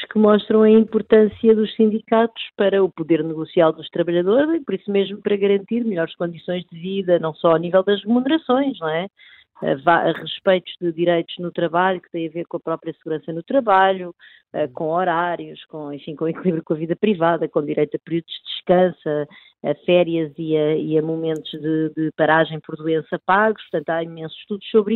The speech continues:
isso e, como é óbvio, que isso tem benefícios para, eh, para os países, do ponto de vista da coesão social e depois também do ponto de vista da, da própria estabilidade da economia, não é? Portanto, nós termos,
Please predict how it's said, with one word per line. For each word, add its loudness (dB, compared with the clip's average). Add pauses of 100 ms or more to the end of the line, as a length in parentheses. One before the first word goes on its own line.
isso -8
e, -8
como -6
é 0
óbvio, -2
que -10
isso -10
tem 4 (420)
benefícios -2 (120)
para, 2 (460)
eh, 0
para 2
os -8
países, -2
do -20
ponto -6
de -14
vista -10
da -4
coesão -2
social 2
e 6
depois -8
também 0
do -6
ponto -2
de -10
vista -2
da, 4 (460)
da 6
própria 2
estabilidade 0
da 0
economia, -4
não -6
é? -8
Portanto, -10
nós -8
termos, 0